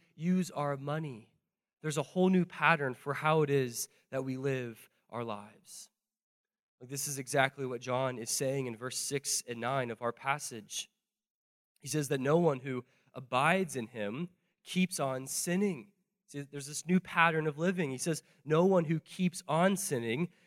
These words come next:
has either seen him or known him." Verse nine, "No one born of God makes a practice of sinning, for God's seed abides in him, and he cannot keep on sinning because he has been born of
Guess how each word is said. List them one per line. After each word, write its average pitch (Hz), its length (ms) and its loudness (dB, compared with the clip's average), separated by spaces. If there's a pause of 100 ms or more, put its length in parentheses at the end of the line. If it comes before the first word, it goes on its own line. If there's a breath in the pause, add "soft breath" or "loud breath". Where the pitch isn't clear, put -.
has 147 220 0
either 147 180 0
seen 170 380 2
him 175 260 6
or 165 160 2
known 175 320 4
him." 120 280 -4 (340)
Verse 156 240 -2
nine, 165 420 0 (480)
"No 160 160 8
one 175 220 4
born 170 420 4
of 143 240 -2
God 127 260 6
makes 151 220 0
a 160 60 0
practice 139 560 2
of 120 100 -6
sinning, 147 540 0 (240 soft breath)
for 156 240 4
God's 156 460 6
seed 156 380 2
abides 131 540 2
in 180 240 4
him, 131 300 0 (240 soft breath)
and 147 160 4
he 160 320 -6
cannot 156 800 0 (260)
keep 165 460 -2
on 135 360 2
sinning 135 640 0 (200 soft breath)
because 156 420 -4
he 170 160 -6
has 160 220 -2
been 160 240 -6
born 127 560 -4
of 107 400 -8